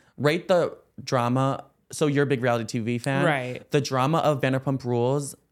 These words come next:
Speaker 1: rate it from one to ten on how adequate the drama was in terms of reality T V cuntness.
Speaker 2: I would say an eight. It wasn't the most groundbreaking
Speaker 1: Mm-hmm.
Speaker 2: scandal I've ever seen, but
Speaker 1: I agree.
Speaker 2: it had a lot of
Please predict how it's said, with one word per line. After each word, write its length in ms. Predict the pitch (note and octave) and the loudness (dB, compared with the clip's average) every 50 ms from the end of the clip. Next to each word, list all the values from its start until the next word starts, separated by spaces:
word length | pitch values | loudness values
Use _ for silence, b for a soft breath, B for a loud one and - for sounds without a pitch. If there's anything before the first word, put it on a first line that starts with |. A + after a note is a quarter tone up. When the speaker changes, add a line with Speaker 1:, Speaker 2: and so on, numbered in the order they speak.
| _ _ | _ _
Speaker 1:
rate 240 | B2 B2 B2+ B2 B2 | 0 2 2 4 4
it 200 | B2+ B2 - - | 2 0 -2 -2
from 260 | - C#3+ C3 B2+ B2+ A#2+ - - | -2 -2 0 2 0 0 -2 -6
one 300 | - A#2+ A2+ B2 A2+ A2+ - | -10 -6 -2 -2 -2 -2 -2
to 80 | A#2+ G#2+ | -4 -6
ten 380 | - B2 G#2+ G#2 G2 G#2 G#2 - | -4 -4 -4 -4 -4 -4 -4 -2
on 200 | A2 A2 A2 A2 | -2 -2 -2 -2
how 200 | A#2 A#2+ A2 - | -2 -2 -2 -2
adequate 380 | G#2 G#2+ G#2+ - - A2 - - | -2 -4 -4 -4 -6 -6 -6 -6
the 60 | G2+ | -8
drama 280 | - G2 G2+ G2 G2+ G2+ | -8 -8 -10 -8 -8 -8
was 500 | G2 G2+ D2+ F#2 F#2+ - - - - - _ _ - | -8 -8 -10 -10 -10 -12 -12 -12 -12 -14 _ _ -4
in 140 | B2 B2 | -2 -2
terms 300 | B2 C3+ B2 A#2+ A#2+ A2+ | 0 0 0 0 0 0
of 140 | A#2+ A2 G2 B B B B B _ | -2 -4 -4 B B B B B _
reality 260 | B2 A#2+ A2 G#2+ A2 G#2 | -2 0 0 0 -2 -6
T 180 | - - A#2 | -6 -8 -6
V 180 | F#2+ A2 A2 - | -6 -4 -6 -6
cuntness. 680 | - - - - - - - - - - - - - _ _ _ _ _ _ _ _ _ _ _ - | -6 -8 -10 -10 -10 -12 -14 -14 -12 -12 -14 -14 -16 _ _ _ _ _ _ _ _ _ _ _ -2
Speaker 2:
I 100 | A#3+ C#4 | -2 0
would 80 | E4+ F#4+ | 0 -2
say 240 | - G4+ G4 F4+ C#4 | -2 -2 0 0 0
an 100 | A#3 - - | -2 -2 -4
eight. 600 | F#3+ F#3 F#3 F3+ F3+ F#3 F#3 G3+ G#3+ A3+ - - - | -2 -2 0 0 0 0 0 -2 -2 -4 -6 -6 -2
It 80 | G#3+ A3 | 0 2
wasn't 260 | A3 A#3 A#3 C4+ C4 | 2 2 0 -2 -2
the 60 | C4 | -2
most 200 | B3+ B3 G#3+ F#3 | -2 -2 -2 -2
groundbreaking 480 | D#3+ E3+ E3 E3 E3+ F3 F3 E3+ A2 A2 | 0 0 0 2 2 0 0 0 0 -2
Speaker 1:
Mm-hmm. 120 | E3+ E3 | -4 -4
Speaker 2:
scandal 320 | - - E3 D#3+ D#3 D#3 | -6 -6 -6 -4 -4 -2
I've 120 | D3+ D3 D3 | -4 -4 -4
ever 200 | D3 D3+ D3 D3+ | -6 -8 -8 -8
seen, 760 | - - - E3+ D#3+ D3+ D3+ D3 C#3+ C#3+ C#3+ D3 D#3 E3 - _ _ - | -10 -8 -8 -6 -6 -4 -4 -6 -6 -6 -6 -8 -10 -10 -14 _ _ -12
but 340 | D#3+ D3+ E3+ D#3 D3 C#3 C3 | -6 -2 0 0 0 2 0
Speaker 1:
I 80 | B2 | 0
agree. 300 | A#2+ A#2 A#2 A2+ A2 A#2 B2 - _ _ | 0 0 -2 -4 -6 -6 -8 -12 _ _
Speaker 2:
it 140 | G#3+ A3+ G3+ | -4 -2 0
had 180 | G#3 G#3 G#3 A3 | 0 0 2 0
a 80 | A3+ | 0
lot 440 | G#3+ G3+ F#3+ F#3 F#3 F3 F3 F3+ F#3 | 0 0 0 0 0 2 2 0 0
of 560 | F3+ F3 F3 E3+ E3 D#3+ D#3+ - - - - | 0 0 0 -2 -2 -4 -6 -10 -16 -20 -20